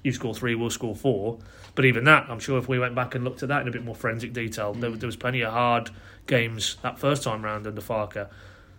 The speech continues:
Speaker 1: But there was also a lot of superb football, and maybe that colours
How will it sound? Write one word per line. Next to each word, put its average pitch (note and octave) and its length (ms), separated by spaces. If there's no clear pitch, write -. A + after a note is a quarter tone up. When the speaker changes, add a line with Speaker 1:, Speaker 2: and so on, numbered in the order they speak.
Speaker 1:
But B2+ 100
there A#2 100
was A#2 80
also A#2 280
a A2+ 40
lot A#2 160
of A2+ 200
superb A#2 440
football, A#2 380
and A2 100
maybe A2+ 260
that A#2 200
colours A2 460